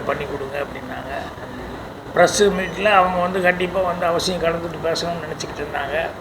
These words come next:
அவங்களால வந்து கலந்துக்க முடியாம போனது ரொம்ப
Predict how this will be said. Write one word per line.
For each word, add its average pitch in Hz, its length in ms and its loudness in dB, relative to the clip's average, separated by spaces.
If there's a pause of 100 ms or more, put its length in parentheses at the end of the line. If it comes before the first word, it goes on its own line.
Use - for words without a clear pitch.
(580)
அவங்களால 160 380 4 (120)
வந்து 151 400 0
கலந்துக்க 151 400 -2
முடியாம 147 360 -2
போனது 139 440 -2 (220)
ரொம்ப 139 220 -2